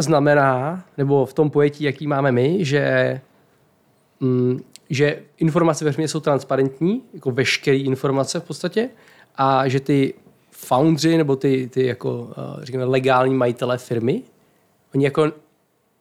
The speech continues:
přímo nerozhodujou o strategii té firmy nebo nějakých jako, nějakým směrování, jo. Což znamená u nás, jo,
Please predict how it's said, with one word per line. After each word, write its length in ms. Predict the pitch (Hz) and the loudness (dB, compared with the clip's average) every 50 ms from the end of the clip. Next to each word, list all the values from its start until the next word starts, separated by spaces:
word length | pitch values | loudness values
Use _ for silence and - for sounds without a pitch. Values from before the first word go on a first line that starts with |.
| _ _ _ _ | _ _ _ _
přímo 300 | - - - 156 160 156 | -6 -2 0 2 4 4
nerozhodujou 720 | 151 147 147 170 160 143 139 139 135 131 131 131 127 127 131 | 4 4 4 4 4 4 2 2 4 4 4 4 2 0 0
o 300 | 143 139 131 131 127 120 | -2 -2 0 0 0 -2
strategii 640 | - - - 147 131 123 - 151 135 120 127 123 113 | -4 -4 -2 -2 -2 -2 -2 -4 -4 -2 -2 -4 -4
té 140 | - 131 | -6 -10
firmy 380 | 120 - - 135 120 120 120 120 | -12 -8 -6 -6 -4 -4 -4 -6
nebo 180 | 120 113 117 120 | -6 -6 -6 -6
nějakých 360 | 117 110 113 113 - 123 110 | -6 -6 -8 -8 -12 -12 -12
jako, 400 | 117 113 - 123 117 117 117 - - | -12 -12 -10 -10 -8 -8 -10 -10 -12
nějakým 260 | 135 123 107 - 127 117 | -12 -10 -8 -6 -6 -6
směrování, 600 | - - 123 117 123 120 110 104 104 104 101 104 | -6 -6 -6 -6 -6 -8 -8 -8 -10 -10 -12 -14
jo. 120 | 104 - - - _ _ - - - - - - - _ - | -14 -16 -20 -20 _ _ -20 -20 -20 -20 -20 -20 -20 _ -4
Což 160 | - 185 160 | 0 2 2
znamená 400 | 156 160 143 139 120 104 92 92 - _ _ _ _ _ _ _ - | 4 4 2 2 0 -2 -4 -8 -14 _ _ _ _ _ _ _ -4
u 60 | 170 | -2
nás, 340 | 147 120 101 - - - - | 0 0 -2 -2 -4 -6 -2
jo, 300 | 123 117 131 175 240 233 | 0 0 0 0 0 -2